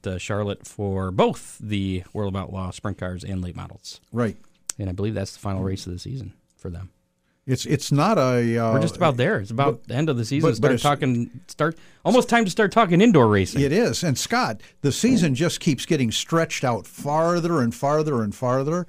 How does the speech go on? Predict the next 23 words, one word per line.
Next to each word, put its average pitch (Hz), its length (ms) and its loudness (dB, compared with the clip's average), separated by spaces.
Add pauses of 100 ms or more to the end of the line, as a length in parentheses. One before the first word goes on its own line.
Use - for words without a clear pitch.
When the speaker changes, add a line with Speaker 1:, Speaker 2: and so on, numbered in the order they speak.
(200)
Speaker 1:
And 127 100 0
it 117 120 0
Speaker 2:
You 151 40 0
Speaker 1:
starts 151 240 2
Speaker 2:
know, 165 40 2
Speaker 1:
in 139 80 4
January. 127 600 0
Speaker 2:
Yeah, 120 420 0
it, 135 380 0
it 139 140 0
just, 156 320 -4 (560)
it, 147 220 0
it 143 100 0
seems - 800 0
like 143 260 0
just - 340 -6
a - 60 -14
couple 117 320 -2
years 180 320 2
ago 120 300 4
that 117 140 2
everything 160 500 2
ended, 127 400 2